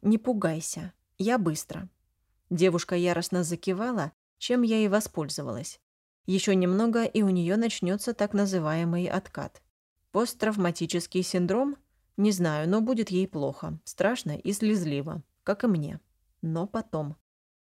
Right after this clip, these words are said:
А пока я пулей влетела на второй этаж, нашла кольцо и бросилась обратно. Алгоритм действий тот же.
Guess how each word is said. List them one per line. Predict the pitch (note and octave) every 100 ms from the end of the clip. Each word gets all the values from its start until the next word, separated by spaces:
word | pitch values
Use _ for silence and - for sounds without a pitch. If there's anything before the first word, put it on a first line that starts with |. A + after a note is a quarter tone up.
| _
А | -
пока | F3+ F3+ A#3
я | B3+ A#3
пулей | F3+ G#3+ A3+
влетела | G#3 F3+ E3 F#3+ G3+ F#3+
на | F3
второй | - F3+ E3+ E3
этаж, | E3+ - A3+ B3 -
нашла | F#3+ G3 G#3 F#3+
кольцо | F3+ D#3+ D#3+ - A#3+
и | A3+ A#3+
бросилась | G3+ E3+ F#3+ - F#3 F#3
обратно. | F#3+ D3+ B2 - A2 - _ _ _ _ _ E3+
Алгоритм | F3+ G3+ A#3 B3+ A3+
действий | G3 G#3+ B3 G#3+ A#3+
тот | A#3 D#3+
же. | - C#3 D3